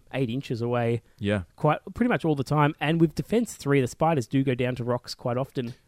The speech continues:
Speaker 2: Yeah, 'cause he's hitting pretty well. He's, when he moves, he's hitting on fours, so
Speaker 1: Yeah, so he does, does hit and then fives to wound. So good chance of wounding a spider. And then a spider that's taken a wound, you're much more likely to charge into combat with that one extra attack.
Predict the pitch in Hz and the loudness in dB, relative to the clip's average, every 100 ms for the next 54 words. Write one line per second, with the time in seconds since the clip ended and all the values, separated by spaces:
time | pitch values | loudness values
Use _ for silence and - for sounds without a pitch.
0 | - 107 - - - 156 170 240 277 214 | -4 -2 -2 -6 -4 -2 0 0 0 2
1 | 139 139 120 139 - - - 156 143 127 | 6 6 6 2 -4 -10 -2 0 2 2
2 | 104 120 123 95 - 104 98 87 - 95 | 0 -4 -4 -4 -4 -2 -2 -4 -6 -4
3 | 92 92 _ - 143 110 - 143 151 196 | -4 -6 _ -4 -2 -2 -4 -4 0 0
4 | 185 - 220 - 165 - 135 139 135 147 | 0 -2 -2 0 -2 0 -2 0 -2 -4
5 | - 131 131 123 117 127 127 143 135 131 | -4 -4 -4 -4 -2 -2 -2 0 0 0
6 | _ _ 233 208 208 165 151 143 160 156 | _ _ -2 0 0 0 0 0 2 -2
7 | - 123 139 147 160 196 220 - - 185 | 0 0 0 -4 -2 0 -2 -4 -2 0
8 | 233 254 180 - 160 139 131 139 135 - | 2 0 -4 -6 -2 0 2 2 2 -2
9 | - _ - 139 143 170 - 175 143 127 | -20 _ -4 -2 -2 -4 -4 -2 0 0
10 | - 127 - 127 123 123 - 151 143 127 | -4 -8 -2 -2 -2 -8 -4 -2 -2 -2
11 | 123 127 131 135 - 135 120 135 139 - | -2 -2 -2 -2 -4 -6 -4 -2 -2 -4